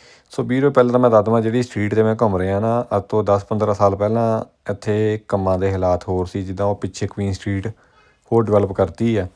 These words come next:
ਸੋ ਉੱਧਰ ਬਿਜ਼ਨਸ ਮੂਵ ਕਰਤੇ। ਜੋ ਮਤਲਬ ਪਹਿਲਾਂ ਬਿਜ਼ਨਸ ਸੀ ਕਹਿ ਲਓ ਜਾਂ ਕੁਈਨ ਸਟਰੀਟ 'ਤੇ ਰਸ਼ ਹੁੰਦਾ ਸੀ, ਇਹ ਮੇਨ ਸਟਰੀਟ ਆ ਆਕਲੈਂਡ ਦੀ। ਸੋ ਕੰਮਾਂ ਨੂੰ ਕਾਫੀ ਕਹਿ ਲਓ ਨੁਕਸਾਨ ਹੋਇਆ, ਜਿਹੜੀ ਰੋਡ ਜ਼ਿਆਦੀ ਇਹਨਾਂ ਨੇ ਪੈਡੀਸਟੇਨ ਲਈ ਤੇ ਸਿੰਗਲ ਕਰਤੀ ਆ।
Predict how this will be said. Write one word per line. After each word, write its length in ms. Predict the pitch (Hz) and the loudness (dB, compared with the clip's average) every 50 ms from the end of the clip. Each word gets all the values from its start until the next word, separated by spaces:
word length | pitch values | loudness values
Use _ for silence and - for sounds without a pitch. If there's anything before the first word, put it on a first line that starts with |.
| - - - - - _ _ _ | -18 -20 -20 -20 -20 _ _ _
ਸੋ 200 | - - 117 113 | -4 0 0 0
ਉੱਧਰ 280 | 110 110 127 123 123 | 2 2 2 2 2
ਬਿਜ਼ਨਸ 400 | 120 110 110 107 110 110 107 104 | 2 0 0 0 0 0 0 2
ਮੂਵ 160 | 117 113 113 | 2 2 2
ਕਰਤੇ। 320 | 107 113 110 104 104 139 127 | 4 4 4 4 2 -2 -4
ਜੋ 440 | 107 101 107 107 107 113 120 120 120 | -2 0 2 4 4 6 6 4 4
ਮਤਲਬ 380 | 120 117 117 107 113 113 113 | 4 4 2 2 2 0 -2
ਪਹਿਲਾਂ 320 | 110 - 113 117 131 143 139 | 0 2 2 4 6 4 4
ਬਿਜ਼ਨਸ 480 | 120 117 110 110 113 113 110 107 - - | 4 0 -2 0 0 0 0 -2 -4 -4
ਸੀ 360 | 113 107 107 107 107 104 101 - | -4 -2 -2 -2 -4 -4 0 0
ਕਹਿ 100 | 107 107 | 2 4
ਲਓ 200 | 113 113 113 110 | 4 4 4 4
ਜਾਂ 220 | 107 117 107 - - - _ _ _ _ _ _ _ - | 4 2 0 0 -2 -8 _ _ _ _ _ _ _ -6
ਕੁਈਨ 220 | - 113 110 107 | -2 -2 0 -2
ਸਟਰੀਟ 280 | 104 - - 104 98 104 | -2 -6 -8 -6 -2 0
'ਤੇ 140 | 104 104 | 0 0
ਰਸ਼ 260 | 101 101 95 92 - 101 | 2 0 -2 -2 -2 -4
ਹੁੰਦਾ 200 | 98 95 101 98 | -2 -2 -2 -2
ਸੀ, 160 | - 117 120 | -2 -2 -2
ਇਹ 60 | 123 | -2
ਮੇਨ 240 | 117 101 92 92 90 | -2 0 -2 -2 -4
ਸਟਰੀਟ 340 | 87 - - 95 90 90 92 | -4 -6 -8 -8 -4 -2 -2
ਆ 40 | |
ਆਕਲੈਂਡ 420 | 92 95 92 90 - 95 92 90 87 | -2 -2 -2 -4 -6 -6 -6 -6 -6
ਦੀ। 180 | 82 87 87 - - _ _ _ _ _ _ _ _ _ _ _ _ _ | -6 -8 -10 -12 -14 _ _ _ _ _ _ _ _ _ _ _ _ _
ਸੋ 440 | - - 127 120 117 113 117 117 110 | -6 -2 0 2 4 4 2 2 0
ਕੰਮਾਂ 400 | 113 - 113 107 107 - 107 107 | 0 -2 0 2 4 2 4 4
ਨੂੰ 180 | 113 113 110 | 2 0 0
ਕਾਫੀ 440 | 110 - 104 98 95 92 - 104 101 | 0 2 2 2 2 0 -4 -6 -4
ਕਹਿ 160 | 98 101 98 | -2 0 0
ਲਓ 180 | 98 101 104 107 | 2 2 0 0
ਨੁਕਸਾਨ 440 | 104 101 92 - - 92 90 92 95 | -2 -4 -6 -4 -4 -4 -2 -2 -2
ਹੋਇਆ, 460 | 98 98 92 92 98 101 107 110 110 | -2 -2 0 0 0 0 0 0 -2
ਜਿਹੜੀ 300 | 98 98 92 95 101 101 | -4 -6 -6 -4 -4 -4
ਰੋਡ 220 | 92 87 87 92 | -2 -2 -4 -2
ਜ਼ਿਆਦੀ 320 | 87 92 92 90 90 92 92 | -2 -4 -4 -4 -4 -6 -6
ਇਹਨਾਂ 160 | 92 90 92 | -4 -4 -4
ਨੇ 240 | 98 107 120 151 160 _ _ _ _ - | -4 -6 -6 -8 -12 _ _ _ _ -4
ਪੈਡੀਸਟੇਨ 640 | 98 95 92 98 95 - - - 98 101 101 104 104 | -2 -2 -2 -4 -8 -8 -6 -4 -4 -4 -2 -2 -4
ਲਈ 160 | 107 110 113 | -4 -4 -4
ਤੇ 140 | - 113 110 | -4 -6 -6
ਸਿੰਗਲ 360 | - - 95 92 90 92 90 | -6 -6 -6 -4 -4 -4 -4
ਕਰਤੀ 400 | 90 87 85 - - - 90 85 | -4 -6 -6 -8 -10 -10 -8 -8
ਆ। 80 | 85 | -10